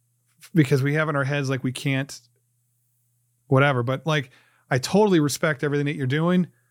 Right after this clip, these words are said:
stepping up and changing careers and, and coming home and doing that. I mean, I, I followed a very similar path,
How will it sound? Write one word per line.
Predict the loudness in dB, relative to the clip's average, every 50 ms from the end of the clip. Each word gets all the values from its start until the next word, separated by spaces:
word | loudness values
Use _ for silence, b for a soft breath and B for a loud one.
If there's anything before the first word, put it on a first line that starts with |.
| _ _ _ _ _
stepping | -6 0 2 2 2 2 2 0
up | 0 0 -2
and | -4 -6
changing | -4 -4 -4 -4 -4 -4 -4 -4 -4 -4 -6 -8 -10
careers | -4 0 2 2 4 4 2 0 -2 -2 -2
and, | -2 -2 -4 -4
and | -6 -8 -10
coming | -4 -2 0 0 0 0
home | 0 0 0 0 0 0
and | -2
doing | -2 -2 -2 -2 -2
that. | -2 -2 -2
I | -2
mean, | -2 -2 -2 -4 -4 -4
I, | -2 0 0 -2 -2 -4
I | -6 -8
followed | -8 -4 -2 -2 -2 0 -2
a | -2
very | -2 -2 -2
similar | -2 -2 -4 -2 -2 -2 -4
path, | -4 -4 -4 -4 -4 -6 -6 -10 -18